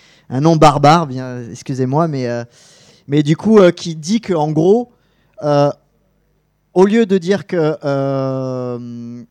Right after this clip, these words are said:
dans ces positions-là, euh, il ne peut pas y avoir d'objectivité, c'est de dire qu'en fait non, de se servir de cette relation, de ces notions de transfert qu'il peut y avoir en psychanalyse, euh,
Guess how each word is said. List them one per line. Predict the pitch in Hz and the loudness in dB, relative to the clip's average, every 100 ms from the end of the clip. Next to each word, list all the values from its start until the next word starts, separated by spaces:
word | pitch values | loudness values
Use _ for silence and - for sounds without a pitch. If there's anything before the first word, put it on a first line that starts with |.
| _ | _
dans | 147 151 | -8 -6
ces | - 170 | -6 -6
positions-là, | 160 165 - 165 170 165 165 - | -6 -6 -8 -4 0 0 -2 -4
euh, | 131 131 131 127 127 123 123 117 - - - - | -8 -6 -6 -6 -6 -6 -8 -10 -16 -20 -20 -12
il | 139 | -4
ne | |
peut | 135 | 0
pas | 156 170 | 2 2
y | |
avoir | 156 151 143 | 2 0 -4
d'objectivité, | 135 135 135 131 123 170 190 | -6 -8 -10 -16 -12 -8 -8
c'est | - 135 | -8 -6
de | 143 | -4
dire | 147 185 | -2 -2
qu'en | 170 147 | -2 -4
fait | 175 196 | -4 -4
non, | 196 170 - _ | -4 -6 -12 _
de | 139 | -8
se | 170 | -6
servir | 156 196 185 202 185 | -4 -2 0 -2 -2
de | |
cette | 156 151 107 | -6 -8 -6
relation, | 165 160 - 180 160 _ _ _ - | -4 -4 -6 -10 -12 _ _ _ -16
de | |
ces | 131 | -8
notions | 156 170 190 | -4 -4 -2
de | 170 | -4
transfert | 151 170 156 - 175 | -4 -6 -6 -4 -4
qu'il | - 151 | -6 -8
peut | 147 | -6
y | |
avoir | 143 139 151 | -4 -6 -6
en | 135 | -8
psychanalyse, | - 143 143 135 156 196 208 _ _ _ _ _ | -12 -10 -10 -8 -10 -10 -14 _ _ _ _ _
euh, | - 135 135 135 131 131 131 131 127 | -10 -6 -4 -4 -4 -4 -6 -6 -8